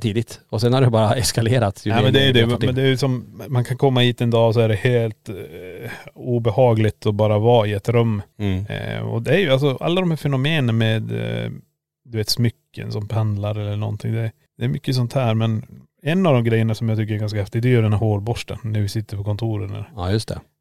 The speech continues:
Speaker 2: Den är ju så fysisk och den bara smäller.
Speaker 1: Och flyger iväg på golvet.
Speaker 2: Flyger på golvet. Och då är det ju bara du och jag här, tror jag.
Speaker 1: Mm. Den
Speaker 2: Alltså
Speaker 1: kanske, den kanske var, den var, den var också väldigt tidig.
Speaker 2: Jag kommer inte ihåg när det, det är det jag försöker hålla isär sen. Jag, allt <laughs> flyter ju bara ihop. Det är ändå,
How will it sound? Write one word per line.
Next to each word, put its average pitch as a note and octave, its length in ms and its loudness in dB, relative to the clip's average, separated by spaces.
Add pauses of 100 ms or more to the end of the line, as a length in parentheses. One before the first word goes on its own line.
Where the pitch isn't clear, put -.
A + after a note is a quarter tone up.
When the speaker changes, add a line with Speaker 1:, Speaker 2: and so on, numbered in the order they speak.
Speaker 2:
Den B2 240 -2
är B2 40 2
ju B2 80 4
så A2+ 220 2
fysisk - 840 -4
och G#2+ 120 -4
den G#2 200 -4
bara G#2 120 -2
smäller. A2 440 -2 (440)
Speaker 1:
Och G#2 80 -12
flyger G#2 240 0
iväg G2 200 0
på G2 60 -4
golvet. G2+ 340 -4
Speaker 2:
Flyger A2+ 240 -4
på G#2+ 80 -8
golvet. G#2+ 260 -8 (400)
Och A#2 80 -4
då B2 60 2
är C3 60 4
det C3 40 6
ju A#2 60 4
bara G#2+ 120 2
du G#2+ 80 -2
och G#2+ 140 -4
jag A#2+ 160 -4
här, G2 120 -6
tror - 140 -16 (240)
jag. G#2 100 -2
Speaker 1:
Mm. G#2+ 220 0 (180)
Den A#2 120 -2
Speaker 2:
Alltså B2+ 140 2
Speaker 1:
kanske, C#3 220 4
den D3+ 140 2
kanske F#3 200 0
var, A#2+ 180 4
den B2+ 180 4
var, C3 80 4
den A#2+ 220 4
var C3+ 60 4
också - 140 -2
väldigt F#2+ 180 0
tidig. E2+ 200 -4 (120)
Speaker 2:
Jag - 120 0
kommer F#3 100 6
inte F#3 100 6
ihåg E3+ 80 6
när D#3 120 4
det, C#3 200 4
det C#3 100 4
är C#3 40 6
det D3 60 6
jag D3 180 6
försöker B2+ 200 2
hålla A#2+ 240 6
isär A#2 300 4
sen. G#2+ 200 0
Jag, A#2 240 0
allt C3+ 240 0 (180)
<laughs> A2 180 -4
flyter A2+ 320 -2
ju G#2 40 4
bara G#2+ 140 2
ihop. A2+ 320 2
Det A2+ 140 -4
är B2 100 2
ändå, A#2 240 2